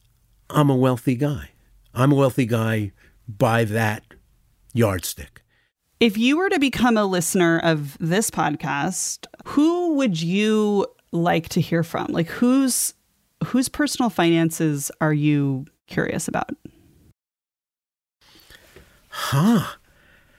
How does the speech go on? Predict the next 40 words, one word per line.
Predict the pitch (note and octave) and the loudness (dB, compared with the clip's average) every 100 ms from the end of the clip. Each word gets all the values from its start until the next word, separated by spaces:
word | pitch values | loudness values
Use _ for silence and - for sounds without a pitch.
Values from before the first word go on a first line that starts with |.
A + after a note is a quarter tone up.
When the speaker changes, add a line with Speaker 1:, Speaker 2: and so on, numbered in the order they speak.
| _ | _
Speaker 1:
I've, | C#4+ E3 - - | 0 0 -4 -2
I've, | B2 G2+ - _ | -2 -2 -8 _
you | C#3 | 0
know, | B2+ C3+ | 0 0
I, | C#3 C#3+ _ _ - | -2 -4 _ _ -14
I | - - - _ - - - E3+ | -14 -14 -20 _ -20 -20 -10 -2
gotta | A3+ C4+ | 2 2
tell | - B3 | 2 2
you, | A#3+ | 2
I've | A#2+ A#2+ C#3 | 2 0 2
never | D3 F3+ G3 | 2 2 0
even | F#3+ D#3+ D3+ D3 | 2 2 2 0
had | A#2 C3+ C3+ C3+ C3+ - - - _ | -2 -4 0 0 -2 -10 -20 -20 _
a | B2+ | -4
thought | - - C#3+ B2 A#2+ - _ _ _ _ - | -4 -2 0 2 -2 -8 _ _ _ _ 0
resembling | B2+ A2 C#3 C#3+ B2+ G#2 E2+ | 2 4 4 4 2 0 -2
that | D#2 D#2+ - | -6 -8 -8
thought. | G#2 C#2+ - - - | -8 -8 -12 -16 -4
<laughs> | D4 C4 - _ | 0 0 -2 _
Speaker 2:
You've | A3+ D#4+ D4+ | 0 0 0
what? | E4+ G#4 C5 E4 | 2 2 2 0
You've | D#4 | 2
never | D4 D4+ D#4 E4+ | 4 4 2 2
wondered | D4 C#4+ C#4+ | 2 2 2
how | C4 C4 | 2 2
much | C4+ | 0
someone | - C#4+ C4+ B3+ | 0 0 2 0
makes | A#3+ A#3+ C4 - - - - | 2 0 -2 -6 -6 -4 -2
and | G#3 G3+ G3+ G3 - - - - _ | 0 0 -2 -6 -16 -20 -20 -20 _
how | - B3 B3 | -2 2 4
they | B3 | 4
afforded | B3 - A#3+ A#3+ A#3+ | 2 2 2 2 0
their | A#3+ | 0
house | G#3 A3+ A3+ A#3+ A#3+ - | 0 2 2 2 0 -2
and | G3+ F#3 F#3 F3+ | 0 0 -2 -4
how | G3+ G#3 | -4 -4
they | G#3+ | -2
made | A3 G#3+ | -2 0
it | A3 | 0
work? | G#3 G#3 A3 - | -2 -2 -4 -10